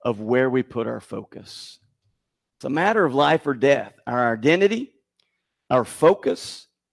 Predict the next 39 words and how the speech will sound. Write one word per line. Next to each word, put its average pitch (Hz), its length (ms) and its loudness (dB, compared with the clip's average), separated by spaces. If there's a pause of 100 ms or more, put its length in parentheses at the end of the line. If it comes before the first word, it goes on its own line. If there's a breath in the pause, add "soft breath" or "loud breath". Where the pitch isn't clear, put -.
(500 soft breath)
As 156 180 2
we 160 120 4
move 214 260 2
on 220 220 8
to 180 80 2
chapter 202 420 2
six, 240 520 2
I 151 60 6
believe 175 240 4
another 160 400 4
matter 180 380 4
that 165 120 2
is 135 200 2
a 139 60 2
matter 160 380 2
of 120 160 0
life 147 340 0
or 139 80 0
death 143 540 0 (720)
is 170 160 2
our 190 120 6
baptism. 151 760 2 (760)
Now, 143 260 0
let 156 200 0
me 262 120 0
just, 202 400 0 (340)
let 147 100 -6
me 175 60 2
just - 200 -4
talk 185 240 4
about 139 260 2
that 120 160 -4
for 123 80 -10
a 117 40 -8
minute, 117 200 -8
because 190 220 -4
I 247 80 6
believe 269 240 2
there's, 190 260 0